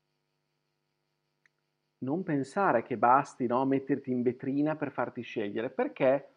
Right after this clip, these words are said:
utilizzare i social come una vetrina è profondamente sbagliato. E non lo dice solo Francesco Costanzini, approfondisci un po' e vedrai che troverai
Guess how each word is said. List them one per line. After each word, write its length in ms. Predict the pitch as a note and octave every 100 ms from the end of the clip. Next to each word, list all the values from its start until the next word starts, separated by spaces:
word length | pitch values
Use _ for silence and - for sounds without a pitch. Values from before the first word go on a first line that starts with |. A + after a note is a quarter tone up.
| _ _ _ _ -
utilizzare 580 | D#3+ F3+ F3+ E3+ F#3 C#3
i 40 |
social 380 | - F3+ - B2+
come 160 | G3 E3+
una 120 | C#3
vetrina 520 | F#3+ C3+ A#2 B2 -
è 120 | G3
profondamente 500 | G3 F#3+ F#3+ G3 G3
sbagliato. 680 | E3+ E3+ F3 F#3 G#2 - A2 _ _ _ _ _ _ _ _ _ _ _ _ _ _ _ _ _ _
E 80 | D3
non 160 | C3+
lo 40 | C#3+
dice 220 | G#3 C#3+
solo 180 | B2 A#2
Francesco 480 | A#2 A#2 B2 - G#2+
Costanzini, 760 | A2+ - A2+ A2+ B2 G#2+ - _ -
approfondisci 680 | B2 B2+ B2 A#2+ A#2+ A#2 G#3
un 140 | A3+
po' 340 | A#2+ A#2 - -
e 80 |
vedrai 420 | D#3 E3+ G2+ G2+ -
che 320 | G#2+ - _ _ _ -
troverai 540 | C3 B2+ B2 G2+ B2+